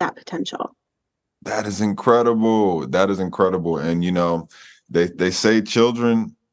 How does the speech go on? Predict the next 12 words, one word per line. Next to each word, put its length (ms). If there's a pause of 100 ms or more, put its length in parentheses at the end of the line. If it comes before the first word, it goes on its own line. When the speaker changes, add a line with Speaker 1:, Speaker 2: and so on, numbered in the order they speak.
(300)
Speaker 2:
you 120
know, 140
they're 120
finding 400
out 240
that 160
they 140
have 320
the 80
capacity 720
to 100
learn, 580